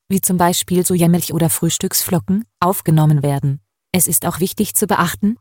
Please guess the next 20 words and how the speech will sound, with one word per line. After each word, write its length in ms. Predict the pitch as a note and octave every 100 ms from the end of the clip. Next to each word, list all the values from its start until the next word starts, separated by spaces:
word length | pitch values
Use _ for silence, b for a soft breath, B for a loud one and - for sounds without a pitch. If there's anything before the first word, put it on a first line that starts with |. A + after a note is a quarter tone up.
| _
dass 160 | - F3
eine 240 | F3 E3
ausgewogene 640 | E3 E3 - F3+ F3+ F#3 F3
pflanzliche 600 | - D#3 F3 G3 - F#3+
Ernährung 460 | D#3+ D#3+ F#3 F#3+
zahlreiche 600 | - D#3 D#3 D#3 D3+ -
gesundheitliche 760 | E3+ D#3+ D#3 F3 F#3 - F#3 F3+
Vorteile 580 | - D3+ D#3 D#3 E3+ F3
bietet 360 | F3+ - E3+
und 140 | F#3 F3
das 180 | E3+ -
Risiko 380 | F#3+ E3+ - G#3
von 160 | F3+
Herz-Kreislauf-Erkrankungen, 1500 | E3+ D#3+ - - E3+ G3 - F#3 - F#3 - E3 G3+ G3 G3+ A#3 _ -
Krebs 280 | G3 G#3
und 180 | - D#3+
anderen 300 | E3 F3 F3+
Krankheiten 580 | F3 E3 F3 - G3 F#3+
reduzieren 680 | F3 E3+ E3 - G3 F3 F3
kann. 300 | D3+ C#3